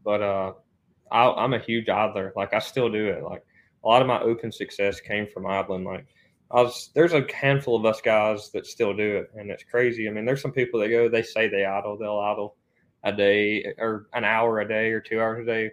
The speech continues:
When I idle, I idle. I put thirty to fifty hours on my boat ever practicing open. The boat I just got rid of had five hundred something hours, and it was, uh, s-,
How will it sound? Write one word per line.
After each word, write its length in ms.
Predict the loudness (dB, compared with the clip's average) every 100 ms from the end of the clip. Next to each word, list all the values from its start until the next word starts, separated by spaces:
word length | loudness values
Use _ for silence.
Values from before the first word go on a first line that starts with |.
| -8
When 140 | -6
I 260 | 0 2 2
idle, 260 | 0 -2 -4
I 240 | -4 -2
idle. 340 | -2 -4 -6 -12 _
I 80 | -6
put 280 | 0 0 2
thirty 260 | 2 4 2
to 80 | -2
fifty 340 | -4 -4 0
hours 280 | 0 0 -2
on 80 | -6
my 100 | -4
boat 240 | -4 -6 -6
ever 260 | -6 -6
practicing 520 | -8 -8 -10 -12 -12 -8
open. 340 | -6 -8 -16 _ _ _ _ _ -6
The 80 |
boat 180 | 4 4
I 100 | 4
just 220 | 0 -4
got 160 | -2 -2
rid 140 | 0
of 140 | -2 -4
had 140 | -6
five 260 | -4 -4 -2
hundred 240 | -6 -10
something 200 | -12 -12
hours, 280 | -12 -12 -12
and 100 | -12
it 100 | -12 -12
was, 180 | -8 -4
uh, 800 | -2 -2 -6 -6 -6 -6 -8 -10
s-, 460 | -14 -16 -16 -16